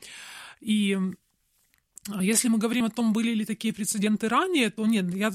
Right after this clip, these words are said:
я таких прецедентов не помню за последние пять лет, чтобы были вот та-, вот такие огромные суммы штрафов.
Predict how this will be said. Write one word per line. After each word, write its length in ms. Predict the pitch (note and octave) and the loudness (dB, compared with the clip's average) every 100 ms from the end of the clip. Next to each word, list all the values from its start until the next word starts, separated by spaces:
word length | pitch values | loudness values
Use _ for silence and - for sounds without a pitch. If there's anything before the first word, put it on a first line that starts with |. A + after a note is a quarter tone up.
| - G#3+ | -6 -6
я 100 | G#3+ | -2
таких 260 | A3 A3+ | -2 -2
прецедентов 560 | - - G3 G#3+ G3+ G3+ | -4 -2 0 0 0 0
не 80 | G#3 | 0
помню 300 | B3+ C#4 A3 | 0 0 0
за 100 | F#3 | -2
последние 460 | F#3+ G3 F3+ F3+ | -4 -4 -2 -2
пять 200 | E3+ F3 | -4 -2
лет, 220 | G3 B3 | 0 0
чтобы 360 | - - F3+ F3 | -2 -4 -4 -2
были 180 | F3+ G3 | -2 0
вот 160 | F3 | -2
та-, 160 | E3+ F3 | -4 -4
вот 140 | F3 | -4
такие 280 | - D#3+ A3+ | -4 -2 0
огромные 440 | G3 F#3+ G3 F#3+ F3 | 0 2 2 2 -2
суммы 340 | - D#3+ D#3+ | -4 -4 -4
штрафов. 580 | - - D#3+ - - | -4 -6 -10 -10 -16